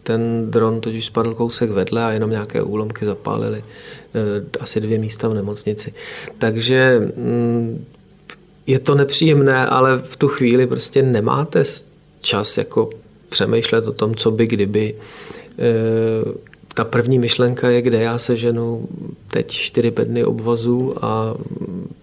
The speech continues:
dva kartony antibiotik a kam to uskladním, no. Eh, takovýhle myšlenky máte potom, když máme nějaký poplach, když, eh, vás,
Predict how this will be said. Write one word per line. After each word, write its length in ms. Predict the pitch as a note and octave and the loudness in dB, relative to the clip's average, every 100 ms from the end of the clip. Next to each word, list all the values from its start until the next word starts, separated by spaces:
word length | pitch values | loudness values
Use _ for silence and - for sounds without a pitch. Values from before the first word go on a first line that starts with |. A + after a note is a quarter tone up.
| - - - - - - - | -16 -14 -14 -18 -20 -20 -16
dva 180 | - A2 | -6 -4
kartony 540 | - A2 - A#2+ A#2 | -4 -2 0 2 2
antibiotik 800 | A2+ A#2 A#2+ A#2 A#2 - - - - - - - | 0 -2 0 0 0 -2 -4 -12 -20 -18 -12 -10
a 60 | |
kam 160 | - A#2 | -6 -4
to 180 | A2+ C3+ | 0 0
uskladním, 600 | - - B2+ A#2 F#2+ G2 | 0 0 0 -2 -6 -6
no. 180 | G2+ | -8
Eh, 840 | - - - - - - A#2+ A#2+ A#2 - - | -10 -18 -16 -16 -12 -2 2 2 0 -10 -4
takovýhle 380 | B2 D3 D3+ D#3 | 0 4 4 4
myšlenky 440 | - - C3 C#3+ | 2 0 0 2
máte 300 | C3 A2+ C3 | 2 2 2
potom, 300 | B2+ B2 B2+ | 0 2 2
když 180 | B2 A#2 | 2 0
máme 320 | B2+ A#2+ B2+ | -2 0 0
nějaký 680 | B2+ B2 B2 C#3 B2 G#2 F#2 F#2+ - - - | 0 -2 -2 -2 -2 -4 -8 -12 -16 -20 -8
poplach, 680 | F#2 - A#2 A#2+ B2 - - | -8 2 2 4 0 -4 -8
když, 600 | - F#2+ G2+ - - - - | -4 -4 -4 -8 -8 -8 -10
eh, 1040 | - - - - - - - - A#2 B2+ | -10 -12 -12 -12 -12 -14 -14 -14 -14 -8
vás, 400 | A2 G#2+ - - | -6 -4 -2 -4